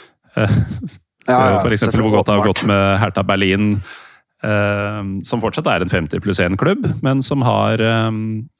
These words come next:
Speaker 1: har noe tunge, tunge penger, eh, inni seg og hatt det i flere år. Ehm, uten at, eh, <laughs> de hverken har blitt bedre eller mer sjarmerende av den grunn.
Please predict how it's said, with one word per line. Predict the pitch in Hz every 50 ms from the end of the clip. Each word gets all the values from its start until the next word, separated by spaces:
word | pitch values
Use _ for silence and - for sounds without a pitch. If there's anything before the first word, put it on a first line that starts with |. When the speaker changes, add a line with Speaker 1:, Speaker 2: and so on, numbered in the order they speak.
| _ _ -
Speaker 1:
har | 127 113 131 123 - 113 110 110 107
noe | 110 120 120 120 117 117 113 107 104 104 104 - -
tunge, | - - 135 113 107 98 92 90 101
tunge | - - 104 92 90
penger, | - 104 92 87 85 87 92 95 101
eh, | 101 98 98 98 101 98 95 - 101
inni | 98 87 85
seg | - 98 98
og | 92
hatt | 101 90 85 -
det | - 98 95
i | 92 101
flere | 98 90 90
år. | 90 95 107 104 87 - - - - - - - - - - -
Ehm, | - 107 107 104 104 107 104 101 101 101 98 98 95 98 104 - _ _ _ _ _ _ _ _ _ _ _ _ - - -
uten | - - 98 - 95 90
at, | 95 - -
eh, | 95 95 95 90 90 92 95 - -
<laughs> | - -
de | - 98
hverken | 113 104 101 - - 95
har | 90
blitt | 85 101 98 -
bedre | 95 85 82 92 87
eller | 87 90
mer | 92 87
sjarmerende | 87 - 123 117 110 98 101 110 156
av | 190
den | 185 156 151
grunn. | 147 165 196 220